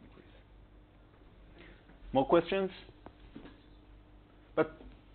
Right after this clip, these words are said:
Speaker 1: well, the, the important point here is that the timing of individual action potential, at least in the cortex, is not something that is predictable,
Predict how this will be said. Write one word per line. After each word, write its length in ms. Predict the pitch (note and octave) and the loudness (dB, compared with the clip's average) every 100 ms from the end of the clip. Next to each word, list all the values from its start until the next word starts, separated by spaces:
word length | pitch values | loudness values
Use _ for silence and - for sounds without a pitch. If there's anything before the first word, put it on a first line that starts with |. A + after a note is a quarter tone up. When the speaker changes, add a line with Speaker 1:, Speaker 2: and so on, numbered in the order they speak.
| - - - - - - - - | -20 -20 -20 -20 -20 -14 -12 -12
Speaker 1:
well, 280 | D#3+ - D#3 | -8 -2 2
the, 140 | D#3+ | 4
the 140 | D#3+ D#3 | 6 6
important 580 | D#3+ A3 A3+ A3 F3+ - | 12 12 12 12 2 2
point 340 | - F#3 F3+ E3+ - - - - - - - - - - | 6 8 6 0 -8 -18 -20 -20 -20 -20 -20 -20 -20 -20
here 520 | - E3+ E3 E3 D#3+ D3+ - - - - - - - | 2 10 12 12 8 2 -12 -20 -20 -20 -20 -16 -2
is 260 | C3+ C3 A#2 B2+ | 2 2 0 0
that 200 | A#2+ - - - - - - - | 0 -2 -12 -20 -18 -18 -16 -8
the 80 | A#2+ | 0
timing 460 | - E3 E3+ D#3+ | 6 8 8 4
of 80 | C3+ - | 2 0
individual 420 | B2 C3+ C#3 C3 | 0 2 4 2
action 220 | B2 C3+ | 2 -2
potential, 480 | A#2+ A#2+ A#2+ A2+ G#2 | -4 -2 -2 -2 -6
at 100 | - | -4
least 140 | C#3+ - | -4 -2
in 80 | A#2+ | -4
the 80 | G#2+ | 0
cortex, 440 | C3 A#2+ - F#2 - - - - - - - - - - | 2 0 -2 -8 -12 -20 -20 -20 -20 -20 -20 -20 -20 -14
is 60 | - | -4
not 140 | B2+ B2 | -4 -2
something 320 | B2 A#2 A#2+ | -4 -2 -4
that 120 | G#2 - - - - | -6 -8 -18 -20 -16
is 80 | F#2+ - | -16 -10
predictable, 640 | G#2+ B2 - D3+ D3 D3 | -8 -6 -6 -6 -4 -6